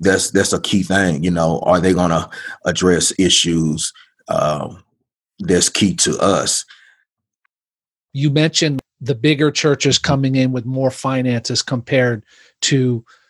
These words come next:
Speaker 2: the smaller churches. I, I mean, if you're in a smaller church, i-, it's, a-,
Speaker 1: Hmm.
Speaker 2: and, and you're ministering to, uh,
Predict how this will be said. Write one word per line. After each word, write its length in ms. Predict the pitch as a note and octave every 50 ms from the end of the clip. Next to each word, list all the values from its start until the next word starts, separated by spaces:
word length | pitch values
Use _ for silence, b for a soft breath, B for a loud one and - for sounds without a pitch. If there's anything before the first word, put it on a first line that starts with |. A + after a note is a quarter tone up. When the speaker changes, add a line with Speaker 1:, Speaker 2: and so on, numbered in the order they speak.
| b b -
Speaker 2:
the 100 | C#3 B2+
smaller 500 | - - C#3 C3 C3 C3+ C#3+ C#3+ B2+ A#2+
churches. 600 | - - C3 A#2 A2 - - A#2 A#2 - - - B B B B B B B B B -
I, 80 | - - _ -
I 60 | D#3+
mean, 200 | D#3 E3 E3+ D#3+
if 140 | D3 C#3+ -
you're 160 | F#3+ C4 D4+
in 80 | F4 C#4
a 60 | F3
smaller 500 | - - - E3+ E3+ F3+ F3 E3 C3+ C3
church, 680 | - - - - A3 C4 F#3 C3+ - - - - - - b b b b b b b b b b b b b b b b _ _ - -
i-, 80 | - - -
it's, 260 | - F#3+ G#3+ - - - - _ -
a-, 300 | - - - F#3+ D#3+ E3
Speaker 1:
Hmm. 100 | - F3
Speaker 2:
and, 240 | D#3 D#3 D#3 D3+ -
and 200 | F3+ D#3+ D3+ D#3
you're 180 | E3 G3 G#3+ G#3
ministering 920 | E3+ D#3 D#3 E3+ F3+ F#3+ G#3+ G#3 - - - E3+ D#3 D3 C#3+ C#3+ C#3 C3
to, 480 | - - - D3+ - - - D3+
uh, 20 | C#3+